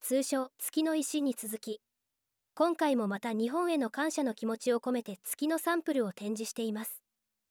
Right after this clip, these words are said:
また、五つのパートからなる没入型展示やステージ上での音楽の生演奏、オープンエアの中庭などを展開しています。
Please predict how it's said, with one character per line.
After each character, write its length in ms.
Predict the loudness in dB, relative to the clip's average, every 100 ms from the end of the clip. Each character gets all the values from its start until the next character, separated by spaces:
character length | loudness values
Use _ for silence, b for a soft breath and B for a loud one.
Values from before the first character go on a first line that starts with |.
| _
ま 140 | -6
た、 260 | -2 -2 -4 _ _ _ _ _ -4
五 200 | -4 -2
つ 120 | 2
の 100 | 2
パ 160 | 4 2
ー 60 | 2
ト 100 | 2
か 140 | 0
ら 80 | 0
な 120 | -2
る 140 | -4 -4
没 240 | -6 0
入 180 | 2 2
型 220 | 2 0
展 220 | 2 2 0
示 100 | -2
や 120 | -6
ス 120 | -6
テ 160 | 2 2
ー 20 |
ジ 100 | 2
上 180 | 2 2
で 120 | 4
の 180 | 2 2
音 120 | 0
楽 220 | 0 -2 -2
の 120 | -2
生 260 | -2 -2 -2
演 140 | -2
奏、 320 | -4 -6 -8 _ _ _ _ _ _ _ _ 6
オ 140 | 6
ー 40 |
プ 180 | 6 4
ン 60 | 4
エ 80 | 4
ア 40 |
の 100 | 2
中 240 | 0 0 0
庭 180 | 2
な 100 | 2
ど 140 | 2 0
を 80 | -2
展 180 | -4
開 220 | -4 -4 -6
し 60 |
て 100 | -4
い 100 | -2
ま 140 | -2 -6
す。 160 | -12